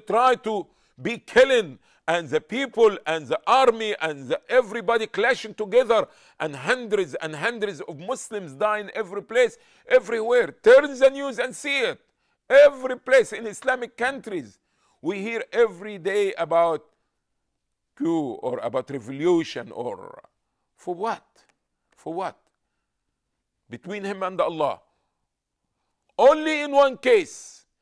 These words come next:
that you see a clear-cut disbelief, that you have a clear-cut evidence from the Book of Allah that what he's doing is kufr. If your khalifa, your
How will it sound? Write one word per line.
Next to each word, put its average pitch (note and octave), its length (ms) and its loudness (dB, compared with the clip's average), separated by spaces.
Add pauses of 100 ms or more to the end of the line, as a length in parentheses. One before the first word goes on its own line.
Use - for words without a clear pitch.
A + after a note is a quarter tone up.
(160)
that D3+ 340 -4
you D3+ 100 -6
see F#3+ 380 -12
a D#3+ 80 -8
clear-cut G#3+ 1120 0 (300)
disbelief, G#3+ 920 -4 (300)
that D#3 240 -2
you D#3 80 -4
have D#3 340 -2
a D3 80 -10
clear-cut F#3+ 800 -2
evidence D#3+ 600 -4 (140)
from D#3+ 240 -8
the C3 100 -2
Book D3+ 220 -8
of C#3 140 -10
Allah C#3+ 380 -2 (200)
that C#3+ 260 -6
what D3+ 220 -2
he's B2 180 -12
doing D3+ 300 -6 (120)
is - 260 -12
kufr. B2+ 360 -4 (1500)
If A#3 240 2
your - 160 2
khalifa, A3+ 640 -2
your F3+ 200 -4